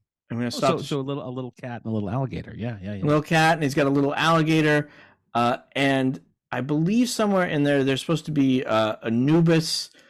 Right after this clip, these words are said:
Speaker 1: also on there. So this, uh, pantheistic Bez, uh, and I'll stop the share, is, was thought to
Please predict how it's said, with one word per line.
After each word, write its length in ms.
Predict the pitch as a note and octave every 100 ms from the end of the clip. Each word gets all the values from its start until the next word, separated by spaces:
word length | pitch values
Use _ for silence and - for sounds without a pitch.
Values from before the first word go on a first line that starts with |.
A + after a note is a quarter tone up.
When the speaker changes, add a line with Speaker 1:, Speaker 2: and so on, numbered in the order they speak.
| _ _ _ _ -
Speaker 1:
also 720 | C3 B2+ - C3 B2+ B2 - _ _ -
on 200 | A#2 B2
there. 140 | B2 A#2+
So 360 | - B2+ C3+ -
this, 420 | D3+ D#3+ - - - -
uh, 300 | A2+ G#2+ G#2 - _ _ _ _ -
pantheistic 880 | - G#3 G3+ F#3 E3 D3 - B2 A#2+
Bez, 520 | G#2+ G2+ G2+ G#2 - _ _ _ _ _ G2
uh, 360 | G2 F#2 F2+ - _ -
and 60 | F#2
I'll 60 |
stop 260 | - A2+ G2+
the 80 | G#2+
share, 280 | A2+ G2+ - - _ -
is, 300 | A#2+ C3 - -
was 140 | B2+
thought 320 | - D#3 D3+ -
to 440 | C#3+ B2+ A#2